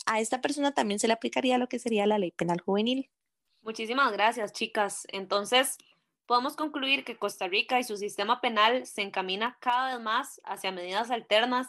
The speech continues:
Speaker 2: que no sean únicamente el encierro, lo cual me parece lo más pertinente porque estamos hablando de personas que se encuentran en una etapa de desarrollo vulnerable y, por ende,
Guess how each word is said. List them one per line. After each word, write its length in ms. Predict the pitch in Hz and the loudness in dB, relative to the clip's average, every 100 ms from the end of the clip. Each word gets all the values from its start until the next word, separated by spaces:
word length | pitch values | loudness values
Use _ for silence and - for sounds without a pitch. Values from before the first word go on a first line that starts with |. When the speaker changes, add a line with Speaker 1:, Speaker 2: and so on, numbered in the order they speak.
| - | -8
Speaker 2:
que 120 | 190 | -8
no 120 | 190 | -8
sean 260 | 190 214 220 | -4 -4 -4
únicamente 600 | 214 240 240 190 180 185 | -4 -4 -2 -2 -2 -2
el 60 | 196 | -4
encierro, 480 | 185 170 180 165 165 _ _ _ - | -4 -2 -2 -2 -10 _ _ _ -8
lo 140 | 202 | -4
cual 160 | 214 226 | -2 -2
me 100 | 262 | 0
parece 320 | 254 226 262 | 0 0 -2
lo 80 | 214 | -2
más 220 | 185 185 | -2 -4
pertinente 640 | 196 175 196 262 277 214 | -8 -8 0 0 0 -6
porque 420 | - 175 180 180 | -6 -6 -4 -4
estamos 380 | 180 - 175 208 | -6 -4 -4 2
hablando 500 | 233 220 233 247 254 - _ _ - | 2 4 2 0 -4 -10 _ _ -2
de 100 | 226 | 0
personas 400 | 220 208 214 - | 0 0 -2 -2
que 100 | 285 | -4
se 60 | |
encuentran 420 | 262 208 208 240 254 | -4 -4 -4 -2 -2
en 100 | 214 | -2
una 160 | 214 | -4
etapa 320 | 214 233 247 | 0 0 4
de 80 | 240 | 2
desarrollo 400 | 240 180 180 190 | 2 -2 -2 0
vulnerable 600 | 214 208 175 175 165 165 | -2 -2 -2 -2 -2 -6
y, 140 | - 180 | -8 0
por 160 | 185 190 | 2 4
ende, 320 | 233 233 | 2 -2